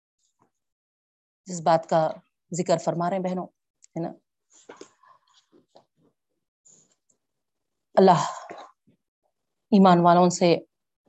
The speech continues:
مخاطب ہو کر فرما رہے کہ اگر تم اللہ سے ڈرتے ہوئے زندگی گزارو گے تو اللہ تعالیٰ بھی تمہاری برائیاں تم سے دور کرے گا،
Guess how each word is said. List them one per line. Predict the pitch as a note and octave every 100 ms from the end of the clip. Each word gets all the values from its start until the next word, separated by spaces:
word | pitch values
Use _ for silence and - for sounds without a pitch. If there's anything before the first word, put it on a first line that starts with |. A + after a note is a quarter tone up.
| _
مخاطب | C#3 - D#3+ G#3
ہو | F#3
کر | F#3
فرما | F3 F3 F3+
رہے | F3+ - _ _ _ _ _ _ _ _ - -
کہ | -
اگر | A#3+ D#4 D#4+
تم | D4
اللہ | C4+ B3+ B3+
سے |
ڈرتے | A3 A3 A3 B3
ہوئے | A#3 G3 - _ _ _ _ _ _ _ -
زندگی | G3 G3 F#3 F3+
گزارو | F3 F3 G3
گے | G3+ - - _ _ _ _ _
تو | G#3
اللہ | G#3 G3+ -
تعالیٰ | G3 A3+
بھی | G#3 A3 F#3 _ _ _ _ A#3
تمہاری | G3+ G#3+ A3 A3+
برائیاں | E3+ G3+ A#3 D4+
تم | D4 G#3
سے | F#3
دور | F3 E3
کرے | D3+ E3+
گا، | -